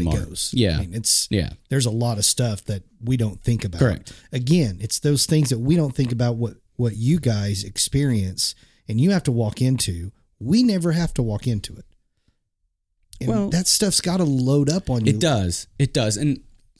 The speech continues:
Speaker 1: I mean, just in my short time, I say short time, seventeen years, but it feels like a short time. And in the course of law enforcement, it is a short time.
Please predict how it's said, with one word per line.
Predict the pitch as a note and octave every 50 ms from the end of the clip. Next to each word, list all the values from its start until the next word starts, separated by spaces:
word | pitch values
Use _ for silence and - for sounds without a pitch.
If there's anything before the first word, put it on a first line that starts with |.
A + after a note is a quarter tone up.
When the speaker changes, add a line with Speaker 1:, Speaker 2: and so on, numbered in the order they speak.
| _ -
Speaker 1:
I | B2+
mean, | C#3 D3 C#3+ C#3 C3+ -
just | C3 D3 - -
in | - E3
my | C3 A#2 A#2+
short | A#2 - - - A#2+ A2+ - -
time, | - G2+ G#2
I | A#2
say | A2+ - G#2
short | F2 - F#2 - -
time, | - E2 E2
seventeen | E2+ - - G#2+ F#2+ F#2+ E2 - E2 E2+
years, | F2+ C#2+ A1+ D2+ - -
but | - B2
it | - - -
feels | D#3 C#3+ C#3 B2+
like | A2 G2+ -
a | G2
short | - - G2+ F#2+ - -
time. | - E2+ E2 D#2 D#2+ E2+ - - - - -
And | C#3 C#3+
in | C#3+ C#3+ C#3 B2+ A#2 -
the | C3 C3 C3
course | - - D3+ D3+ C#3+ -
of | B2+ A2+
law | A#2 B2+ D3+
enforcement, | B2+ - - G2 F#2 - C3 C#3+
it | G3+ G#3+
is | D3+ G2+
a | F2+
short | - - F#2 - -
time. | - D#2+ C#2 A1+ -